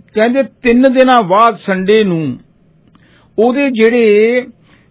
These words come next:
ਚੇਲੀਆਂ ਸੀਗੀਆਂ, ਇੱਕ ਤਾਂ ਮਰੀਅਮ, ਇੱਕ ਮੈਂਡਲਿਨ,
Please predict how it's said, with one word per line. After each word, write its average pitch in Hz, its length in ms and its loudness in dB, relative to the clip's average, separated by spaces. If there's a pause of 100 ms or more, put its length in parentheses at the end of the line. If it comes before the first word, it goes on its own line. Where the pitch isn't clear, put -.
(640)
ਚੇਲੀਆਂ 254 540 2
ਸੀਗੀਆਂ, 226 440 -4 (140)
ਇੱਕ - 120 -8
ਤਾਂ 233 160 0
ਮਰੀਅਮ, 269 460 0 (100)
ਇੱਕ 220 240 -10
ਮੈਂਡਲਿਨ, 208 760 0